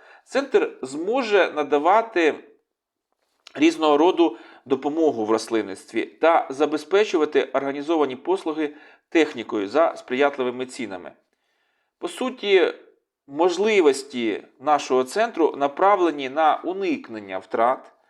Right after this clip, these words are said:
зменшення витрат та збільшення прибутку. Самостійне господарювання на землі повинно бути публічним та організованим.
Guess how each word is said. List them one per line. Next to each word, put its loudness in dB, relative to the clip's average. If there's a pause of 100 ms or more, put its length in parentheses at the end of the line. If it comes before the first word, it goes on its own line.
(200)
зменшення -2
витрат 0 (880)
та 2
збільшення -8
прибутку. -4 (1040)
Самостійне -2
господарювання 2
на -4
землі -2
повинно -4
бути 2
публічним -8
та 4
організованим. 0